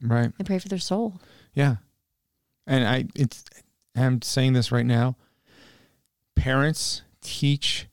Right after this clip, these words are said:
Speaker 1: your children about the dead in purgatory
Speaker 2: Right.
Speaker 1: because at some point, you and I, all of us are going to be deceased.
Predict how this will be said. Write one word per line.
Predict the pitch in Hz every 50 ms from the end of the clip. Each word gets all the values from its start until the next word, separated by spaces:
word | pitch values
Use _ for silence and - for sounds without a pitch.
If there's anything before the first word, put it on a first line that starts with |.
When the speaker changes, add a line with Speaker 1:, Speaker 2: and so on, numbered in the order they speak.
| _ _
Speaker 1:
your | - 127
children | 117 - - - - 127 127 127 120 117 123 123 123 127 -
about | 139 113 107 120 113 113 113 -
the | - 117
dead | 110 - 113 113 110 110 110 110
in | - 123 113 107
purgatory | - - 131 127 131 - - - 120 120 117 120
Speaker 2:
Right. | 180
Speaker 1:
because | 151 123 - - - 117 110 -
at | 117 -
some | - - - - 135 139 143
point, | - - 147 135 123 120 117 - -
you | 123 123 123 131
and | 127 123
I, | 117 113 113 113
all | - 117 120 120 123
of | 123 120
us | 127 123 - - - - -
are | - 127
going | - 120 117 120 120
to | 120
be | 120 127 120
deceased. | 120 120 113 - - 127 120 117 113 113 - -